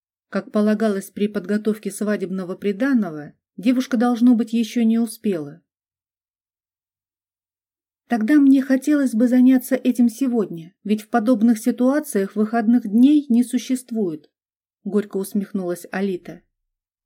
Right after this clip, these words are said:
«Да и с доктором Глоу тоже надо бы переговорить», добавила мысленно, перебирая накопившиеся к нему вопросы.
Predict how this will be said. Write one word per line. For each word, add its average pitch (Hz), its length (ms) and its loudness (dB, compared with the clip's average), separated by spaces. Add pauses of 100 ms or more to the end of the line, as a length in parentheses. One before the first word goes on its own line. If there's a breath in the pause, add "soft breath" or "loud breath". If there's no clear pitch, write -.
(560)
«Да 208 120 0
и 240 80 4
с 220 60 0
доктором 240 540 2
Глоу 254 400 2
тоже 262 400 -2
надо 220 320 0
бы 208 100 -2
переговорить», 220 920 -2 (960)
добавила 190 580 -4
мысленно, 196 480 -4
перебирая 196 560 -4
накопившиеся 196 840 -6
к - 100 -16
нему 190 280 -6
вопросы. 180 640 -10